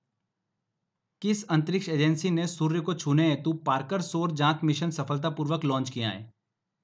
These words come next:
किसने लॉन्च किया है? नासा ने। सूरज के इतने करीब पहुंचने वाला यह अब तक का पहला यान होगा। पार्कर सोलर प्रोब सात साल तक सूर्य के इर्द गिर्द घूमेगा और इन्फॉर्मेशन एकत्रित करेगा। तो ध्यान रखिएगा, पार्कर सौर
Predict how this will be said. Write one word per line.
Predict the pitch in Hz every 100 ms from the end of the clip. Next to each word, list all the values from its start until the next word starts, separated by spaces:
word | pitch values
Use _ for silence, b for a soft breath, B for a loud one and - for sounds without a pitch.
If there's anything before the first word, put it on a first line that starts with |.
| _ _
किसने | 165 151 196
लॉन्च | 180 180 175
किया | 180 175
है? | 202
नासा | 190 139 117 127
ने। | 113 101 104 _ _ _ _ _ _ -
सूरज | 156 165 190 190
के | 196
इतने | 165 175 180
करीब | 175 180 175
पहुंचने | 151 151 175 165
वाला | 156 165
यह | 165 170
अब | 147 -
तक | 160 160
का | 170
पहला | 147 139 165
यान | 156 156
होगा। | 143 131 151 B _ _ _ 131
पार्कर | 135 139 190
सोलर | - 165 175
प्रोब | 175 160 175 175
सात | - 151 170 175
साल | - 160 151
तक | 175
सूर्य | 170 160 156 160
के | 175 160
इर्द | 156 160
गिर्द | 156 160
घूमेगा | 160 139 139 139 160 175 B _ _ _ 170
और | 190 196 -
इन्फॉर्मेशन | 247 156 160 156 190 196
एकत्रित | 143 147 143 143 143
करेगा। | 117 107 98 98 _ _ _ _ _ _ -
तो | 123
ध्यान | 135 156
रखिएगा, | 156 160 165 175
पार्कर | 139 131 135 175
सौर | 151 160 160 170